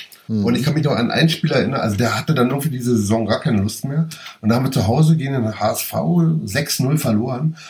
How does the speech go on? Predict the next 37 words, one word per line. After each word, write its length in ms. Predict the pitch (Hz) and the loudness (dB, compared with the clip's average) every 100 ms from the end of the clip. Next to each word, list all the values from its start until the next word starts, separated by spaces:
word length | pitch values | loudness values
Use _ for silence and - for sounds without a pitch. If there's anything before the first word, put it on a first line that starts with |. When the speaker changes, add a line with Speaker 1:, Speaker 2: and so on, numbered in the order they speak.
| - | -8
Speaker 2:
wobei 240 | 107 95 107 | -2 0 2
er 160 | 123 | 2
sich 180 | 120 110 | 0 0
also 160 | 113 107 | 2 2
gefühlt 380 | 101 120 117 117 | 0 0 0 0
so 80 | |
drei 240 | 104 90 104 | -2 0 -2
Tore 260 | 107 110 | 0 0
selber 320 | 101 98 110 90 | 2 2 2 0
eingelegt 380 | 98 92 92 | 0 -2 -4
hat. 100 | 95 | -6
Er 60 | 95 | -6
hat 80 | 98 | -2
sich 80 | 101 | 0
ja 100 | 101 | 2
nicht 140 | 101 | 2
mehr 80 | 113 | 2
bewegt, 540 | 101 95 92 117 - | 2 2 2 2 2
der 120 | 110 | 0
ist 160 | 113 - | 0 0
noch 80 | 117 | 0
nicht 140 | 117 | 0
mal 100 | 123 | 0
gesprungen 760 | 113 - - 113 131 131 131 120 | 0 -2 -2 -2 -2 -4 -2 -2
und 200 | 113 104 | -4 -6
gar 220 | 110 - | -10 -4
nichts 220 | 117 - | -2 -2
und 80 | 110 | -6
so. 140 | 107 113 - - - - | -8 -10 -14 -16 -8 0
<laughs> 0 | |
Voll 1700 | 143 139 123 117 107 107 104 95 92 95 92 95 113 113 - 127 | 4 6 4 4 2 2 2 0 -2 -6 -8 -6 -4 -4 -2 -2
gelangweilt. 520 | 113 95 101 92 87 - - - - | 0 0 0 -2 -6 -10 -16 -18 -2
Ja, 140 | 113 | 0
am 80 | 131 | 2
Ende 320 | 131 175 196 | 2 4 4
vom, 300 | 180 123 117 | 2 0 -2
äh, 180 | 123 123 | -2 -6